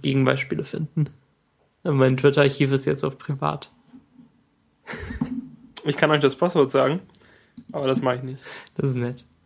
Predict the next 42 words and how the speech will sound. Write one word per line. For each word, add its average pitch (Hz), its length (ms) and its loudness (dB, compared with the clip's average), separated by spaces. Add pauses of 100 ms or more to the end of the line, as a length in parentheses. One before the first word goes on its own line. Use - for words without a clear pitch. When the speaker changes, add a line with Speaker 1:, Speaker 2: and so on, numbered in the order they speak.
(400)
Speaker 2:
Sonst 143 200 4
ändert 143 240 4
das 127 160 -2
Max, 131 180 -2
dann 131 240 0
weiß 135 220 4
ich's 127 100 -8
nicht 127 140 -6
mehr. 135 160 -8 (180)
Speaker 1:
Ja. 139 300 -4 (400)
Ich - 80 -18
bin 147 100 6
grad 147 260 6
auf 147 200 0
der, 135 280 4
ähm, 127 200 2
Fantastical-Webseite 143 1700 0
und 131 500 -4
die 131 80 2
haben 131 120 4
ihr 131 120 4
Icon 135 280 0
immer 139 260 4
noch 120 120 2
nicht 117 200 -4
geändert. 120 460 -8 (1120)
Speaker 2:
Aber 127 100 2
Speaker 1:
Obwohl 135 200 8
Speaker 2:
das 135 100 6
Speaker 1:
das 147 120 2
Speaker 2:
machen 156 120 0
sie 127 80 -2
wahrscheinlich 127 460 -4
auch 127 100 -10
nicht, 127 240 -6
oder? - 60 -6
Speaker 1:
Das 139 100 -2
machen 127 240 6
sie 120 100 2
nie 127 200 2
mehr, 123 260 0
ne? 123 180 -2